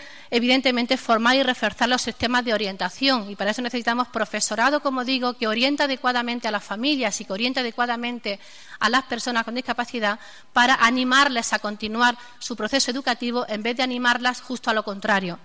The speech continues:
a que no exista, a que lo dejen. Tenemos que, evidentemente, seguir cumpliendo la Convención en materia de recursos de apoyo y garantizar que esos recursos de apoyo que la Convención establece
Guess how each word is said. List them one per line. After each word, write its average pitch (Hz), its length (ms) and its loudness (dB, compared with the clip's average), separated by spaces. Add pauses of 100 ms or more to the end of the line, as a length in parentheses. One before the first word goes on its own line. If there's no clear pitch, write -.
a 196 100 0
que 208 120 0
no 226 100 6
exista, 214 520 0
a 196 120 -2
que 202 100 -6
lo 196 100 -2
dejen. 208 380 0 (460)
Tenemos 294 420 8
que, 285 380 2
evidentemente, 247 680 0
seguir 247 300 -2
cumpliendo 269 420 2
la 294 120 2
Convención 262 520 -2
en 254 60 0
materia 233 340 2
de 220 80 0
recursos 262 480 -2
de 220 80 -4
apoyo 247 480 2
y 254 120 -6
garantizar 233 580 -2
que 226 80 -4
esos 220 200 -4
recursos 285 400 -2
de 302 60 0
apoyo 285 380 -2
que 269 100 -8
la 240 140 -2
Convención 240 680 -4 (280)
establece 240 720 2